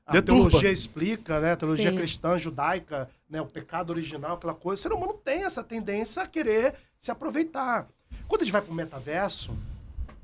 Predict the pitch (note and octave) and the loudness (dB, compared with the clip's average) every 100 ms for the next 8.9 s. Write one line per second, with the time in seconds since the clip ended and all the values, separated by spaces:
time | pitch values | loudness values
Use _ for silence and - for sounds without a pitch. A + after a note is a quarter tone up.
0 | - - - - G3 G#3 A3 D3+ G3+ B3+ | -20 -20 -8 2 4 6 6 6 4 2
1 | C4 - B3+ D#4+ B3+ - G3+ F#3+ D#3+ - | -2 -2 2 4 4 4 2 4 4 4
2 | D#3+ D3+ C#3 D3+ C#3 D#3 G3+ G3 E3+ - | 2 2 0 4 6 8 8 6 0 -2
3 | B2 A2 _ _ _ _ B2 - - D3 | -4 -6 _ _ _ _ 0 0 4 8
4 | F3+ E3+ C3+ D3+ C#3+ B2 B2+ F3 G3 F3 | 8 6 0 -2 -2 2 4 4 4 0
5 | E3 - D4+ F3 G#3 C4+ A#3+ A#3 - A3+ | -2 0 0 4 4 4 -2 -2 -2 0
6 | G#3+ - G#3+ A#3 B3+ - F#3+ G3 D#3 B2+ | -2 -4 -4 -4 -4 -2 2 4 2 0
7 | A#2 _ _ _ - A3+ C4 D4+ - A#3+ | -4 _ _ _ 6 8 10 6 4 4
8 | - B3+ A#3+ C4 A3 G3+ G#3 - D3 | 2 2 4 6 8 8 6 2 -4